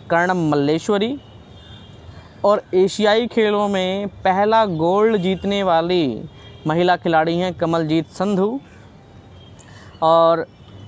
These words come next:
शतरंज में पहली भारतीय ग्रैंड मास्टर विजेता महिला हैं भाग्यश्री थिपसे। और नाबार्ड, नाबार्ड की पहली मुख्य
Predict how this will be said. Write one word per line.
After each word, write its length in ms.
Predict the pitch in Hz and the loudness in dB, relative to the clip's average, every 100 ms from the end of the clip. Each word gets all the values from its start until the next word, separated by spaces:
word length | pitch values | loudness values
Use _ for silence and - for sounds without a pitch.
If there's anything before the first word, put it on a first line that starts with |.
| - | -10
शतरंज 520 | - 175 - 208 208 | -6 -4 -2 -2 0
में 360 | 202 190 190 190 | -2 -2 -4 -4
पहली 720 | 170 156 170 175 180 185 190 - | -2 0 0 0 0 -2 -4 -8
भारतीय 920 | 156 131 151 156 156 185 180 160 117 - - - - | -8 0 2 2 0 -2 0 0 -2 -8 -20 -20 -8
ग्रैंड 420 | 151 135 160 185 | -4 0 0 0
मास्टर 400 | 190 170 170 - | 0 0 -2 -4
विजेता 400 | 160 151 170 170 | -2 -2 -2 -2
महिला 340 | 160 170 165 156 | -2 -2 -2 -2
हैं 480 | 147 165 190 139 120 | -2 -4 -6 -6 -2
भाग्यश्री 640 | 147 156 175 165 170 156 | 0 0 -2 -2 -2 -4
थिपसे। 560 | - - - - 202 - - - - - - - - - - - - - | -4 -4 -4 -4 -6 -6 -14 -20 -20 -20 -20 -20 -20 -20 -20 -20 -8 2
और 420 | 180 185 180 175 - - - - - - | 4 6 6 4 -4 -20 -20 -20 -14 -4
नाबार्ड, 760 | 170 165 165 165 190 175 131 | 0 2 4 6 8 6 4
नाबार्ड 640 | 123 127 143 151 165 185 196 | -2 0 0 4 4 4 2
की 180 | 196 202 | -2 -2
पहली 680 | - 165 190 214 202 135 - 180 | 0 -2 0 0 0 -2 -6 -6
मुख्य 800 | 156 151 190 - - 214 147 | -2 0 -2 -2 0 2 2